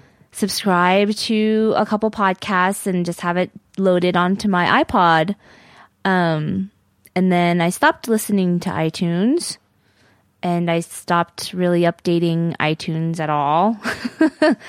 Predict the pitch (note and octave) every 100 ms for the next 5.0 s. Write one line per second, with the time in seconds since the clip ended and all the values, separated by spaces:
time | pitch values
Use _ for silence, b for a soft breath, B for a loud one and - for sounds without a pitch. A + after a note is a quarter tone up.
0 | B B B _ G#3 G3+ F#3+ G#3+ G3+ E3+
1 | E3 - F3 F3 F3+ F3 F3 E3+ F3 F3
2 | F3+ E3+ E3 F3 - E3 E3 E3 D#3+ E3
3 | G3+ - D#3+ D#3+ F3+ - E3 D#3+ E3+ E3+
4 | - F3 F3+ F3 E3+ E3+ E3 E3+ E3 E3